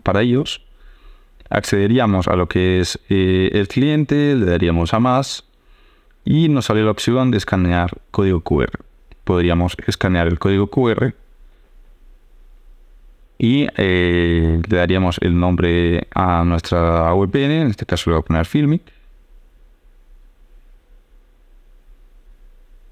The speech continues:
Le daríamos a crear túnel y en el momento en el que activemos el túnel, ya todo nuestro tráfico estaría siendo enrutado a través de nuestra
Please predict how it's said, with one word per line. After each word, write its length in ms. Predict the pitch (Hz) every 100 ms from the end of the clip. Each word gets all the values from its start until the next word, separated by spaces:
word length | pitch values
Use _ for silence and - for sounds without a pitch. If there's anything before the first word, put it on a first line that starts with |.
| - - _ - - - - - -
Le 60 |
daríamos 320 | 90 85 85
a 60 | 87
crear 300 | 92 104 107
túnel 440 | 135 143 143 165 -
y 80 |
en 100 | 107
el 60 | 95
momento 360 | 90 92 110 107
en 80 | 87
el 120 | 82
que 180 | 90 82
activemos 520 | - 92 92 104 104
el 140 | 113
túnel, 380 | 156 147 156 208 - - _ - _ -
ya 140 | 113 110
todo 300 | 131 123 123
nuestro 240 | 120 113
tráfico 420 | 110 104 120 120
estaría 400 | 110 95 92 92
siendo 460 | - 95 95 101 -
enrutado 640 | 117 117 123 120 101 101
a 60 | 104
través 340 | 101 90 87
de 100 | 95
nuestra 840 | 90 85 - 90 87 85 82 82